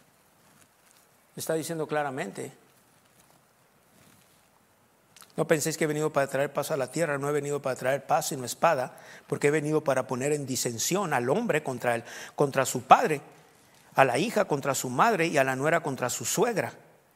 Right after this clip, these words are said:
Y los enemigos de la, de, y los enemigos del hombre serán los de su casa". Y aquí dice, "Gloria a Dios", en el dos catorce de Lucas, "Gloria a Dios en las alturas y en la tierra paz,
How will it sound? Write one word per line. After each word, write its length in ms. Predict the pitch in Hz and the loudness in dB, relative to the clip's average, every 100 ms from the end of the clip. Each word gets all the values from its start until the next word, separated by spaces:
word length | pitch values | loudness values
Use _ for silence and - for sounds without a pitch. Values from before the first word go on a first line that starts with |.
| _ | _
Y 80 | 156 | 0
los 180 | 156 160 | 2 2
enemigos 500 | 143 135 165 175 151 | 0 0 0 0 2
de 100 | 139 | 4
la, 240 | 123 123 | 4 0
de, 200 | 135 135 | -2 -2
y 180 | 143 135 | -2 -2
los 180 | 131 127 | -2 -2
enemigos 380 | 131 127 170 139 | -4 -2 -2 0
del 120 | 127 | 0
hombre 220 | 190 190 | 0 0
serán 260 | 139 135 156 | 0 0 -2
los 140 | 156 | -4
de 80 | 131 | -4
su 220 | - 117 | -6 4
casa". 400 | 190 226 - - - _ _ _ _ - - _ _ _ _ _ _ _ - | 4 6 -2 -4 -14 _ _ _ _ -20 -20 _ _ _ _ _ _ _ 2
Y 120 | 170 | 4
aquí 200 | 143 185 | 4 4
dice, 540 | 196 180 190 180 - - - - _ _ _ _ _ | 4 6 6 6 2 -18 -20 -20 _ _ _ _ _
"Gloria 340 | 156 180 180 180 | 6 6 8 6
a 20 | |
Dios", 180 | 175 180 | 4 2
en 100 | 151 | 2
el 140 | 143 | 2
dos 220 | 127 170 | 4 4
catorce 720 | - 170 202 233 - 185 220 - | 6 6 8 6 6 2 2 0
de 140 | 143 | 2
Lucas, 380 | 156 208 175 175 | 4 6 6 6
"Gloria 280 | 147 165 175 | 4 6 4
a 40 | |
Dios 200 | 170 175 | 2 0
en 80 | 185 | 0
las 140 | 151 | 2
alturas 420 | 156 135 185 180 151 | 2 2 4 4 4
y 60 | |
en 60 | 139 | 0
la 100 | 131 | 2
tierra 400 | 156 156 165 156 | 4 6 6 10
paz, 260 | 160 165 | 10 10